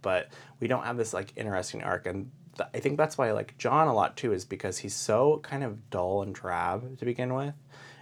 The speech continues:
and then, like, there's a part, like, I think it's, like, the third season in, where you're like, "Oh, okay, no, I like him."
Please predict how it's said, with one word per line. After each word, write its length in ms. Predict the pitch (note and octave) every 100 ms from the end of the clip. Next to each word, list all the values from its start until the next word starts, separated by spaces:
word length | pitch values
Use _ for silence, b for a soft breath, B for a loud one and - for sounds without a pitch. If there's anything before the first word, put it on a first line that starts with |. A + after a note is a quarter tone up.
| B
and 180 | A2 A2
then, 380 | G#2+ G#2 G#2+ -
like, 440 | G2 F#2+ F#2 - - - - - - - - - - - -
there's 260 | - G2+ G2+ -
a 60 |
part, 460 | G#2+ - A#2+ D3 -
like, 280 | - F2+ -
I 60 | G#2+
think 260 | - D3+ D3
it's, 120 | -
like, 140 | C3
the 80 | G2
third 360 | - F2+ G2 G2+
season 360 | G2+ F#2+ F#2
in, 300 | - F#2 A2 B B B
where 120 | A2
you're 100 | G#2+
like, 260 | G2+ F#2 - _
"Oh, 100 | G#2+ G2+
okay, 220 | - -
no, 80 | G1+
I 100 | G1+
like 240 | G1+ G1+
him." 220 | - -